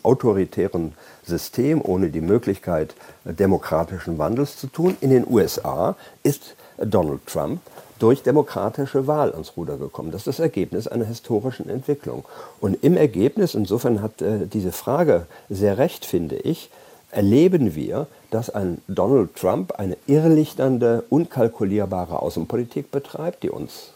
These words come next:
äh, geschadet hat und sollte er es wieder schaffen, möglicherweise mehr schaden kon-, kann. Und dass ein nicht mehr kontrollierter russischer Präsident, bei dem keine Chance besteht, ihn abzuwählen, wie Donald Trump, ähm, in den vergangenen Präsidentschaftswahlen,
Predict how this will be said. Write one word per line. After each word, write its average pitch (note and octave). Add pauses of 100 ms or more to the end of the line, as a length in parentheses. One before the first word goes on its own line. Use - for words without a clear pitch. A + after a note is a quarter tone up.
äh, G2
geschadet D#2+
hat F3+
und D#2+
sollte D#2
er C#2
es -
wieder D2
schaffen, C#3+ (400)
möglicherweise F2 (220)
mehr F2
schaden D#2
kon-, D#3 (220)
kann. C3+ (260)
Und D#3
dass C3
ein F#2+ (200)
nicht A2
mehr D#3+
kontrollierter A#2+ (280)
russischer C3+
Präsident, G#2+
bei G2
dem G2+
keine C3
Chance C#3+
besteht, G2+
ihn F#2+
abzuwählen, G#2
wie D#2
Donald F2
Trump, D3+ (500)
ähm, D#2
in G2
den E2+
vergangenen E2
Präsidentschaftswahlen, F2